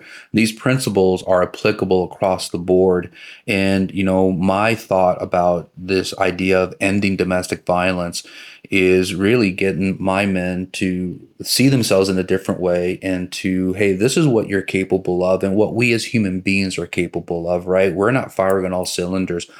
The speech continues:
What would you at your very best look like, and how do we get you there? And if we can get you there,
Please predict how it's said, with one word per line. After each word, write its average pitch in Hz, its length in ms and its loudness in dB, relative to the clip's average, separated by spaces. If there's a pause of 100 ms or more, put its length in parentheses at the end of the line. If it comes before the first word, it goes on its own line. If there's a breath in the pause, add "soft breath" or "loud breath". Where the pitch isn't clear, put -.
(200 loud breath)
What 117 260 4
would 104 200 2
you 98 220 4
at - 100 -2
your 87 140 0
very 95 400 0
best 92 320 -2
look 98 320 -2
like, 85 240 -2
and 87 80 -6
how 98 180 -2
do 117 80 0
we 101 140 2
get 92 400 -2
you 90 100 -4
there? 87 240 -2
And 87 120 -6
if 95 180 -4
we 120 100 2
can 127 200 -2
get 98 280 -2
you 131 80 0
there, 139 380 0